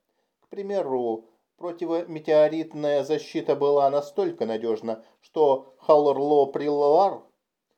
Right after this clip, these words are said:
«Называй ее просто Прилл», предложил Луис, что Прилл и ее команда даже не рассматривали возможность,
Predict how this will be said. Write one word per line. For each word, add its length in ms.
«Называй 420
ее 180
просто 380
Прилл», 420
предложил 500
Луис, 380
что 220
Прилл 460
и 160
ее 280
команда 640
даже 560
не 200
рассматривали 640
возможность, 720